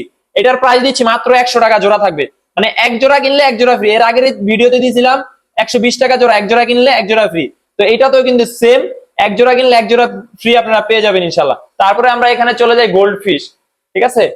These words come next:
এই গোল্ড ফিশ গুলা দেখেন, মাশাআল্লাহ খুবই সুন্দর কোয়ালিটি। এগুলা কিন্তু ডেলিভারি হবে না ভাইয়া। তো যাদের হচ্ছে, যারা শপে আসতে পারবেন তারাই কিন্তু এই গোল্ড ফিশ গুলা গিল-, নিতে পারবেন ইনশাআল্লাহ। তো এগুলা হচ্ছে আপনার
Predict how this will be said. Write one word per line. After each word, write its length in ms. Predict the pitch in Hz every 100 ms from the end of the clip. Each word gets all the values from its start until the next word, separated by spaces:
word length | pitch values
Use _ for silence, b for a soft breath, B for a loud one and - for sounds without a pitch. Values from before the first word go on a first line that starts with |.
| - _ -
এই 100 | 185
গোল্ড 260 | 175 208 214
ফিশ 120 | 240
গুলা 180 | 240 233
দেখেন, 340 | 214 214 226 247
মাশাআল্লাহ 360 | 190 190 208 208
খুবই 200 | 208 208 -
সুন্দর 220 | 220 226 214
কোয়ালিটি। 340 | 196 196 214 240 196
এগুলা 180 | 196 233
কিন্তু 180 | 240 240
ডেলিভারি 440 | 175 170 190 208 190
হবে 220 | 165 175
না 100 | 175
ভাইয়া। 200 | 175 196 196
তো 40 | 185
যাদের 360 | 156 160 202 220 - _ _ -
হচ্ছে, 200 | 175 214 185
যারা 200 | 190 196
শপে 340 | 202 196 233 226
আসতে 160 | - 220
পারবেন 260 | 214 233
তারাই 320 | 220 208 208 208
কিন্তু 240 | 208 226 240 - _
এই 120 | - 185
গোল্ড 160 | 185 196
ফিশ 120 | 220 202
গুলা 180 | 214 214
গিল-, 220 | 220 - -
নিতে 220 | 170 180
পারবেন 240 | 190 170 156
ইনশাআল্লাহ। 340 | 151 143 123 - - _ _ _ _
তো 80 | 202 208
এগুলা 380 | 220 233 262 262
হচ্ছে 260 | 247 247 247
আপনার 280 | 240 240